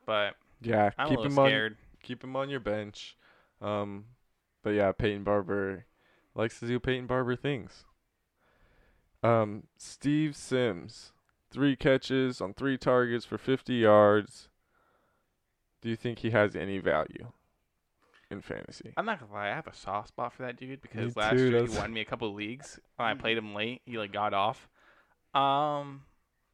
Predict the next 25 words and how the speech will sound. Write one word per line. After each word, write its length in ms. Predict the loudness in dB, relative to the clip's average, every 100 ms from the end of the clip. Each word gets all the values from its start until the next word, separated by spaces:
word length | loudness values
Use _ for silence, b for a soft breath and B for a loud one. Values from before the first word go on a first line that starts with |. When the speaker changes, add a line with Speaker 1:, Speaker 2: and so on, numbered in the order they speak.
| _ _ _
Speaker 1:
I 80 | 4
don't 160 | 4 4
know. 280 | 4 2 0 -4
The 120 | -4 -4
Wa-, 160 | 0 0
again, 220 | 0 -6
the 60 | -4
Washington 1300 | 0 0 -2 -8 -6 -4 -6 -8 -8 -10 -12 -16 -20 _
football 280 | -6 -2 -4
team 380 | -4 -8 -8 -8
didn't 280 | -8 -8 -8
look 220 | -10 -10
great 440 | -10 -2 -2 -2 -8 -8
passing 360 | -4 -4 -8
the 60 | -16
ball. 380 | -14 -14 -14 _ _
So 240 | -2 -2
if 120 | -2
the, 80 | -2
Speaker 2:
No. 220 | 0 -2 -4
Speaker 1:
if 120 | -6
the 120 | -6
passing 400 | -4 -2 -2 -4
game 100 | -6
improves, 600 | -6 -4 -2 -2 -4 -10